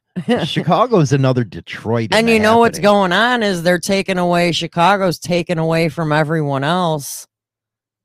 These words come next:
Speaker 1: You can't even get rental assistance. You can't get this kind of assistance down in Chicago anymore because they're using it all for the migrants that are coming in by busloads.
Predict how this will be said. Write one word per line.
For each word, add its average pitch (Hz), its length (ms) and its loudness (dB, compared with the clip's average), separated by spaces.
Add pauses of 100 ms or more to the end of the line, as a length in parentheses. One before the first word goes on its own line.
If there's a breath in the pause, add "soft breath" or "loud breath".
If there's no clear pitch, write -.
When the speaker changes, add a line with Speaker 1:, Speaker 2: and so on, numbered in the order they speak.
(520)
Speaker 1:
You 175 200 -2
can't 165 340 -4
even 165 260 -4
get 143 200 -2
rental 160 380 0
assistance. 165 760 -4
You 139 140 -12
can't 147 340 -6
get 123 240 -6
this 156 180 -2
kind 165 280 -2
of 147 100 -4
assistance 156 680 -4
down 143 260 0
in 156 80 -2
Chicago 151 600 0
anymore 160 440 0
because 147 400 -4
they're 135 80 -4
using 135 400 -4
it 127 100 -2
all 127 200 2
for 127 180 -6
the 107 80 -8
migrants 113 540 -6
that 98 160 -8
are 104 40 -8
coming 107 340 -8
in 104 100 -10
by 98 140 -6
busloads. 82 600 -10